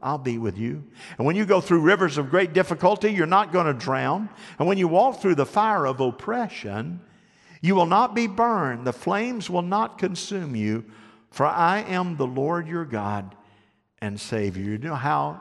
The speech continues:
do you know how he's able to say that? Because he had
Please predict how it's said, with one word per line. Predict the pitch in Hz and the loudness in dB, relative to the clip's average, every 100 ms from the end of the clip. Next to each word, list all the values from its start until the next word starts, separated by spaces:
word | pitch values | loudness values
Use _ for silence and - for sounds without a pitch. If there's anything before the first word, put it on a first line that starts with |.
| 156 | -10
do | 127 | -8
you | |
know | 160 143 | -4 -2
how | 143 135 135 - - - _ | 0 -2 -4 -10 -20 -20 _
he's | 143 117 | -6 -4
able | 123 127 113 | -2 -4 -6
to | 107 | -8
say | 92 - 123 | -10 -8 -8
that? | 110 113 120 - - _ _ _ _ _ _ _ _ _ - | -6 -8 -10 -12 -20 _ _ _ _ _ _ _ _ _ -14
Because | 123 123 131 120 | -10 -4 -4 -2
he | 131 | -6
had | 127 127 120 98 | -4 -4 -6 -8